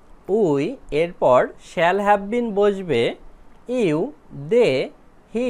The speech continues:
she, it এরপর will have been বসবে, অর্থাৎ আগের নিয়মেই। এক্সাম্পল,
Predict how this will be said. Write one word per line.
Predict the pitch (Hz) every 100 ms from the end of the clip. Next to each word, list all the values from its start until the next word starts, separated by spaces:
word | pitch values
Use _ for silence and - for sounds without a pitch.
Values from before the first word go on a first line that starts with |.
| 175 220 226 -
she, | 208 190 190 233 190
it | 226 - - 143
এরপর | 135 135 190 277 -
will | 165 190 190
have | 202 202
been | 277 285 156
বসবে, | 147 131 110 101
অর্থাৎ | 107 - 147 - 156
আগের | 180 214 220 202
নিয়মেই। | 151 123 117 110 233 - - - - - - - - - - - -
এক্সাম্পল, | 143 139 180 185 180 160 120